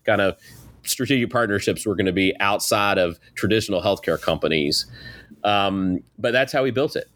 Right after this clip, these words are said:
Uh, so we stood it up in May of last year, uh, hired a leader, uh, of that, uh, of that team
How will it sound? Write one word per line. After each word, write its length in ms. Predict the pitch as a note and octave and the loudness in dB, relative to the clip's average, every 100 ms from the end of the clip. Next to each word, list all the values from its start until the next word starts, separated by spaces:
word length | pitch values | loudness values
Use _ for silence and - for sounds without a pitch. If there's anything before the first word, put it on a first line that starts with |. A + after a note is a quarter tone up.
| _ | _
Uh, 240 | F2 F#2 G2 | 0 2 2
so 140 | - | 2
we 100 | G#2 | 0
stood 240 | G#2 - B2+ | 0 0 0
it 80 | |
up 220 | B2+ B2+ C3 | 2 2 0
in 420 | A#2+ A#2 A2 G2 - | 0 0 0 -4 -2
May 200 | G#2+ A#2 | 0 2
of 100 | A#2 | 2
last 380 | A2 A2 - | 0 0 0
year, 340 | A#2+ A#2 A#2 A#2 - - - - | 0 2 2 0 -4 -16 -18 -4
uh, 200 | F2+ F#2+ F#2+ | 0 2 0
hired 420 | G#2+ A2+ A2+ A2+ | 0 2 2 2
a 100 | G#2 | 0
leader, 680 | G2 A2 A2+ A#2+ A#2 A2 - | 0 0 2 2 2 -2 -2
uh, 380 | G2 G2+ G2 G2 - | 0 2 4 2 2
of 220 | G#2 G2 | 0 2
that, 420 | G#2 G#2+ G#2+ - _ - | 2 2 2 -2 _ 0
uh, 380 | F#2+ F#2+ F#2 F#2 - | 2 4 4 0 0
of 100 | F#2+ | 0
that 240 | G2 G2+ - | 2 2 0
team 580 | - A#2 A2+ A2+ A2 | -2 2 2 2 0